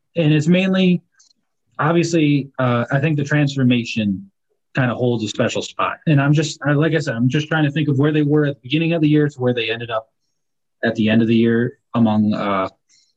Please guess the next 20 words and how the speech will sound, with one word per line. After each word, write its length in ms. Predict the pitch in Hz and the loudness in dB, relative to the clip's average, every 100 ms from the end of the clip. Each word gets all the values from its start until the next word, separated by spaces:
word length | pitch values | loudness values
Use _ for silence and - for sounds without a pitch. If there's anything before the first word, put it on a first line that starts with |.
| _ | _
the 160 | 127 113 | 0 2
elites 340 | 107 117 113 | 2 0 2
in 120 | 113 104 | 0 2
the, 160 | 101 98 | 0 0
in 140 | 107 | 0
the 100 | 98 | 2
league. 280 | 101 92 90 | 0 -2 -4
And, 240 | 92 92 | -4 -2
uh, 260 | 92 90 87 _ _ _ _ _ _ _ _ _ _ _ _ _ _ - | -2 -2 -6 _ _ _ _ _ _ _ _ _ _ _ _ _ _ -2
again, 260 | 139 165 127 | 0 0 0
huge 360 | 131 139 - | 0 0 0
transformation, 840 | 156 143 143 139 139 151 147 143 - _ - | -2 -2 0 0 0 0 0 0 -4 _ -4
uh, 320 | 107 107 104 | -2 -2 -2
anchors 420 | 135 135 139 127 | 2 2 2 0
the, 520 | 131 127 123 123 123 117 | 0 0 2 2 0 -2
the 60 | |
Broncos, 720 | 117 123 120 131 123 - - - _ _ _ _ _ _ _ 110 | 0 0 0 0 0 -2 -8 -12 _ _ _ _ _ _ _ -4
uh, 380 | 107 104 104 - | -2 -2 -4 -2
offensive 400 | 123 127 117 113 | -2 0 0 0
line. 580 | 123 127 135 139 143 | 2 2 2 2 -2